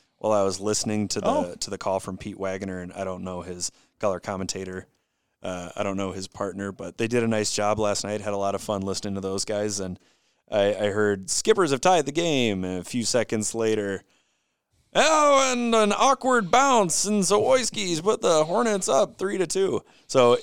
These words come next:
Speaker 1: it's a big game insofar as it's always a big deal to beat the number three ranked team in the state, unfortunately. Andover being ahead of Edina means that rankings-wise, it's just a pat on the back. It's not like they're gonna leapfrog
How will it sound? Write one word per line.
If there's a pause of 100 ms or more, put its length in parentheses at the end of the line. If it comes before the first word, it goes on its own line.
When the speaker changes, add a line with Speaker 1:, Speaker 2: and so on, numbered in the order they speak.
(320)
Speaker 1:
it's
a
big
game
insofar
as
it's
always
a
big
deal
to
beat
the
number
three
ranked
team
in
the
state, (480)
unfortunately. (360)
Andover
being
ahead
of
Edina
means
that
rankings-wise, (1160)
it's
just
a
pat
on
the
back.
It's
not
like
they're
gonna
leapfrog